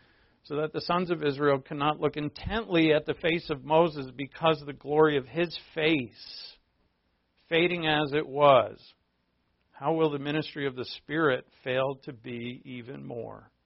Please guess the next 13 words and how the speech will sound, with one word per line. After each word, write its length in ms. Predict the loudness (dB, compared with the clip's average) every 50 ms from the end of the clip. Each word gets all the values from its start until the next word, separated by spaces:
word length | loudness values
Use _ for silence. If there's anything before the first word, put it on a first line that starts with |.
| _ -14
with 200 | -12 -12 -14 -16 _ _ _ _
glory?" 560 | -6 -2 0 0 0 -2 -4 -10 -16 -20 _ _ _ _ _ _ _ _ _ _ _ _ _ _ _ _ _ _ _ _ _ _ _ _ _
Now, 140 | -2 0 2
to 80 | 4 4
unravel 540 | 4 2 2 2 4 4 6 6 6 6
this, 240 | 6 6 4 4 0 -4
of 100 | -4 0
course, 240 | 2 2 2 0
we 120 | -2 -2 0
have 180 | 0 -2 -2
to 100 | -4 -6
know 200 | -4 -2 -2 0
what 260 | 0 2 2 0 0